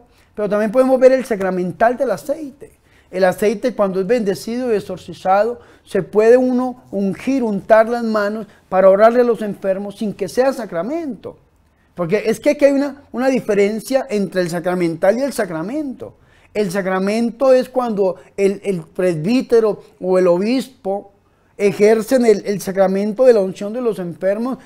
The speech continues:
bajo el rito y pidiéndole al Señor que sane a aquella persona, que le perdone sus pecados, mis hermanos y mis hermanas. Solamente el obispo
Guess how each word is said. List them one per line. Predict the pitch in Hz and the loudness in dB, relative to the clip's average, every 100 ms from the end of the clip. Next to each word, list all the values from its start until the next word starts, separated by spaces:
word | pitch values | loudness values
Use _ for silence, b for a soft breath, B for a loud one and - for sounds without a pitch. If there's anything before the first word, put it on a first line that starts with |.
| B | B
bajo | - 262 208 | -2 0 2
el | 180 | 0
rito | 170 220 262 - | 2 2 0 0
y | 254 | -2
pidiéndole | 214 202 208 233 | 0 0 2 2
al | 214 185 | 0 -2
Señor | 190 185 220 240 B B | -6 -2 -2 -2 B B
que | - 214 | 2 2
sane | 220 220 226 233 B - | 6 6 6 -2 B -6
a | 185 | -4
aquella | 208 185 220 | -2 -2 -2
persona, | 208 170 - 208 214 214 240 b b | -2 -4 -2 -2 0 -2 -4 b b
que | - | -2
le | 208 | -2
perdone | 196 196 160 220 226 | 0 -2 2 2 0
sus | 220 202 - | -4 -10 -10
pecados, | 160 160 254 277 190 | -10 -2 -2 -2 -4
mis | 160 156 | -6 -8
hermanos | 160 160 170 180 175 | -8 -8 -8 -10 -12
y | |
mis | 160 156 | -12 -10
hermanas. | 147 151 185 196 - B | -10 -6 -6 -6 -12 B
Solamente | - 190 196 196 165 196 | 0 2 2 0 0 0
el | 170 | 2
obispo | 143 156 240 240 - 262 | 2 2 -2 -4 -2 -2